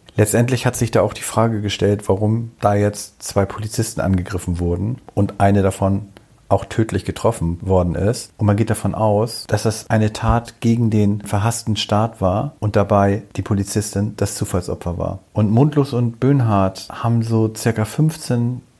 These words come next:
Überfälle getätigt auf Banken und Supermärkte. Und beim letzten Überfall im November zweitausendelf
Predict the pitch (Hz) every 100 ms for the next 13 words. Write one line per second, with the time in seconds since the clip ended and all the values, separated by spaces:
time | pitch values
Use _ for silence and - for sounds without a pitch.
0 | _ - 151 - 98 87 65 - - 90
1 | 87 120 143 - 104 - 92 107 113 101
2 | 92 - 143 92 80 82 - 101 127 139
3 | 113 104 104 110 135 - - 120 110 104
4 | 92 98 98 110 110 107 - 101 101 92
5 | 78 92 107